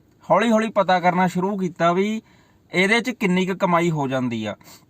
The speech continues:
ਕਈ ਤਾਂ ਇਹਦੇ 'ਚ ਲੱਖਾਂ ਕਮਾ ਰਹੇ ਆ, ਕਈਆਂ ਦੀ ਸ਼ੁਰੂਆਤ ਹੈ, ਤੇ ਕਈ ਬਹੁਤ ਛੇਤੀ ਕੰਮ ਨੂੰ ਛੱਡ ਦਿੰਦੇ ਆ, ਕੁਇਟ ਕਰ ਦਿੰਦੇ ਆ। ਪਰ ਉਹ ਕੁਇਟ ਕਰਨ ਨਾਲ ਨਾ ਤਾਂ ਸਕਸੈਸ ਮਿਲਣੀ ਆ, ਨਾ ਪੈਸਾ ਮਿਲਣਾ ਹੈ।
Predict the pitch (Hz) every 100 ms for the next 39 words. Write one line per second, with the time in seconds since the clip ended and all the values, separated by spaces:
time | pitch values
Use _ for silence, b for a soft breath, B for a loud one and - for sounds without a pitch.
0 | _ 196 226 247 247 247 240 220 - 170
1 | 170 170 165 160 165 165 165 _ _ -
2 | 180 226 240 247 208 175 165 160 165 165
3 | 165 b b b _ 220 233 233 240 254
4 | 262 - 151 160 190 208 208 180 196 233
5 | 208 196 208 202 170 160 156 180 208 -
6 | - - 170 160 123 120 110 110 104 -
7 | _ 202 220 240 233 220 202 208 208 208
8 | 214 214 190 185 196 196 - 165 170 175
9 | 185 190 196 196 202 - 151 147 165 180
10 | 180 190